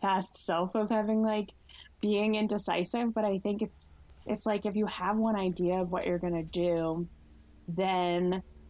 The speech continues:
you can feel kind of like, <sighs> I don't wanna, I don't wanna, like, exploit the word lazy on this, but that's what it can kind of feel like, is, like, you're so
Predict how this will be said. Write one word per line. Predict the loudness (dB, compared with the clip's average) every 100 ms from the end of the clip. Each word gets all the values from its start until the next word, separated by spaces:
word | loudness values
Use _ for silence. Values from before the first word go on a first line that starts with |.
| -20 -20 -6
you | -2 0
can | 2 4 4
feel | 2 0 2 2
kind | 2 2 4 2
of | 0 0
like, | 0 -2 -8 -18 -18 -16 -16 -16 -16 -16 -16 -16 -14 -14 -14 -14 -12
<sighs> | -8 -8 -8 -6 -6 -6 -4
I | 0
don't | 0 2
wanna, | 2 2 0 -6 -12 -14 -20 -20 -20 -6
I | -2
don't | 2
wanna, | 2 2 2 2 2 2 2
like, | 0 -2 -2
exploit | -4 -4 -2 0 0 2
the |
word | 0 2 2
lazy | 2 2 2 2 0
on | 0 2
this, | 2 2 0
but | 0 -2 -4 -10 -6
that's | -2 0 2
what | 2
it |
can | 2 2
kind | 2 0
of | 0
feel | 0 0
like, | 0 0
is, | 0
like, | 0 -4 -10 -20 -20 -4
you're | 0
so | 0 2 2